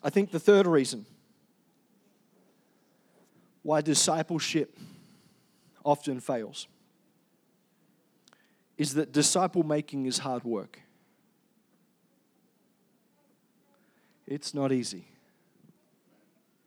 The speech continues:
It's roll up your sleeves,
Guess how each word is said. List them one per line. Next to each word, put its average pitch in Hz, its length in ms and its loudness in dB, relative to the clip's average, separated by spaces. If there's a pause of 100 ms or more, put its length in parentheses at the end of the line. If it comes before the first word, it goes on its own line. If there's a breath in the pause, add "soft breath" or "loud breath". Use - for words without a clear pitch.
(540 soft breath)
It's 143 220 -8
roll 156 300 4
up 156 220 4
your 131 120 2
sleeves, 147 720 -2